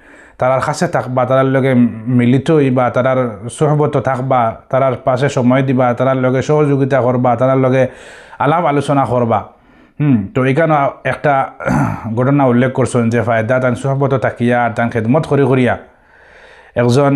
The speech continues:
আহ, মুহাদ্দিস সাহেবরে সম্মান দিছেন, হদিসরে সম্মান দিছেন। আমরা তো অনেক মানুষ আছি যারা হদিসও মানি না, এলাও আমরা সমাজে বহুত মানুষ আছে হদিস মানে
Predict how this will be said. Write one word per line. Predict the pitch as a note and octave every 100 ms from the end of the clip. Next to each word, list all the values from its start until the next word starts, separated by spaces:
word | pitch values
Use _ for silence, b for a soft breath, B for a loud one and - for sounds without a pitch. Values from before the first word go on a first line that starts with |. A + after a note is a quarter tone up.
| B2+
আহ, | - C3 C3 C3 A#2+
মুহাদ্দিস | C#3 B2 A#2+ F#3 -
সাহেবরে | E3 D3 D3+ C#3+ A#2 - _ A#2+ -
সম্মান | A#2 B2+ D3+ C#3+
দিছেন, | B2 C3+ A#2+
হদিসরে | A#2+ D#3 D#3 E3 C#3+
সম্মান | B2+ C3 C3+
দিছেন। | C3 B2+ B2+ B2+
আমরা | C#3+ C3
তো | C#3 B2 - B B B B B2
অনেক | D3+ D3+
মানুষ | C3+ C#3 C#3+
আছি | C3+ B2+
যারা | C3+ B2
হদিসও | A2 C#3 E3+ C#3+
মানি | G#2+ G2+
না, | G2 - _ _ _ _ A#2+
এলাও | C#3+ C#3
আমরা | C#3 B2
সমাজে | B2 B2+ B2+
বহুত | C3+ C#3+ A#2+
মানুষ | B2+ C3
আছে | A#2+ A#2
হদিস | G#2+ C3+ C#3
মানে | A#2+